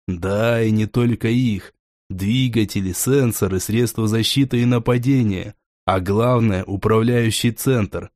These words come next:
Все это, несомненно, присутствует в структуре сфероида. Нужно искать». «Мы занимаемся этим».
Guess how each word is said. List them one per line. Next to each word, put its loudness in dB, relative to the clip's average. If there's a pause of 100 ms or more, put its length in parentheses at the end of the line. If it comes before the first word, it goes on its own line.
(180)
Все 0
это, 2
несомненно, 2
присутствует 0
в -10
структуре 0
сфероида. 0 (360)
Нужно 0
искать». -2 (460)
«Мы 4
занимаемся 4
этим». 0